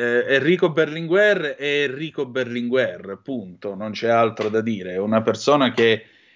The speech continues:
ha meritato il, se non l'affetto, il rispetto anche degli italiani che gli votavano contro, che non lo votavano, che non lo condividevano.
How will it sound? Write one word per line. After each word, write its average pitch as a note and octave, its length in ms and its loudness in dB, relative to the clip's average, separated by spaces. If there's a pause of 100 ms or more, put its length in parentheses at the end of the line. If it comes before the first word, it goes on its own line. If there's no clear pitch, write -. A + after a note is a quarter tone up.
(120)
ha A#2 240 0
meritato B2+ 1300 2
il, A#2 480 -2
se C#3+ 180 -2
non F3+ 240 2
l'affetto, G3 560 2
il C#3 80 -2
rispetto B2 1160 -4 (360)
anche E3+ 300 -2
degli C#3+ 220 -8
italiani C#3+ 500 0
che B2+ 160 -6
gli B2 140 -6
votavano C3 500 0
contro, D3+ 480 0
che A#2+ 100 -10
non C3 220 0
lo C3 80 4
votavano, C3+ 640 2
che B2 120 -6
non C3 220 -2
lo C3+ 120 2
condividevano. A#2 1000 -4